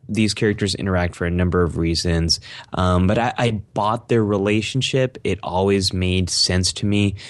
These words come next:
And I think a, it's hard to do a love story in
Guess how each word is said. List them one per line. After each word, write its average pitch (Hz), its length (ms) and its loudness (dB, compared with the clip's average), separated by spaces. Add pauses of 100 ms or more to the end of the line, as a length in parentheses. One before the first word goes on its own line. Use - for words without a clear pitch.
(240)
And 98 100 0
I 92 60 2
think 95 160 4
a, 95 480 0 (180)
it's - 140 0
hard 120 480 0
to 123 120 2
do 104 460 2
a 95 80 0
love 90 320 0
story 95 680 0 (640)
in 107 520 2